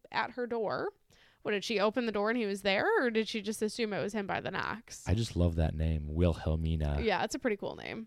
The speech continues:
Speaker 2: Wilhelmina.
Speaker 1: Uh, First Lady Grace Goodhue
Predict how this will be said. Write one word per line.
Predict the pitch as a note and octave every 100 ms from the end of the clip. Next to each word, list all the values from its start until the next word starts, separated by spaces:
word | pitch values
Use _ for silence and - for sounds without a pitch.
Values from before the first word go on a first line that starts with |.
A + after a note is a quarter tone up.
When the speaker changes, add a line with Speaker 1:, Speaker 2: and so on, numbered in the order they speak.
| -
Speaker 2:
Wilhelmina. | F2 G#2 A2+ F#2+ G2 F#2 F#2+ F#2 C#2+ C#2+ C#2+ -
Speaker 1:
Uh, | - G#3 -
First | - F#4+ F#4
Lady | E4 D#4+ D#4
Grace | A3+ A#3 C4 E4 - - - A3
Goodhue | - C4 D4 - E4 E4